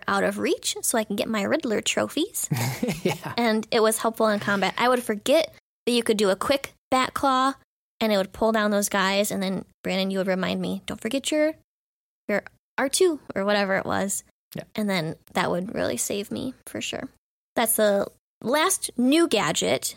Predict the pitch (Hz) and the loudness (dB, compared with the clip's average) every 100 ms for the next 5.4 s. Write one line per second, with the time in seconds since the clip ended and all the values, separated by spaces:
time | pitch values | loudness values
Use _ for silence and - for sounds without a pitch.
0 | _ 220 202 220 196 190 247 - 220 214 | _ -2 0 0 0 0 0 0 0 0
1 | 208 214 202 202 196 - - 208 - - | 0 -2 -2 -2 -2 -2 -4 -4 -4 0
2 | 190 185 - 202 190 190 185 180 202 185 | 2 0 0 -2 -2 -2 0 -2 -2 -2
3 | 185 - 196 196 185 - 214 277 370 - | -2 -2 -2 -2 -2 0 0 2 0 2
4 | 208 208 _ _ _ _ - 220 240 269 | 0 -2 _ _ _ _ -2 0 4 4
5 | 214 - 156 | 2 -2 -6